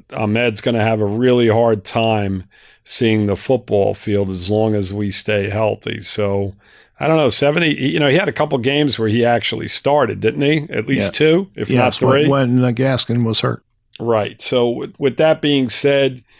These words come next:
Speaker 1: if we're healthy, I don't see him getting that many carries this year. I just don't. I think those other two guys that I mentioned are gonna carry the load.
Speaker 2: I tend to agree with you. Um, Parker averaged twelve point six yards per reception.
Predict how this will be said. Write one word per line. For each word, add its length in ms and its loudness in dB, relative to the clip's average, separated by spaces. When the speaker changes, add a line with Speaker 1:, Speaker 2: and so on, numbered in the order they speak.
Speaker 1:
if 200 -4
we're 180 4
healthy, 600 2
I 160 2
don't 180 2
see 160 0
him 140 0
getting 300 2
that 200 -4
many 160 -4
carries 480 -4
this 180 -6
year. 200 -8
I 20 -10
just 240 -8
don't. 300 -8
I 100 -8
think 260 -4
those 240 0
other 220 -2
two 220 -6
guys 320 -2
that 100 -4
I 80 -2
mentioned 480 -6
are 60 -8
gonna 180 -8
carry 380 -10
the 100 -10
load. 300 -10
Speaker 2:
I 160 0
tend 280 -4
to 40 -2
agree 240 -4
with 140 -6
you. 180 -8
Um, 480 -4
Parker 400 0
averaged 500 0
twelve 320 -2
point 320 -2
six 320 -2
yards 460 -2
per 240 -4
reception. 800 -4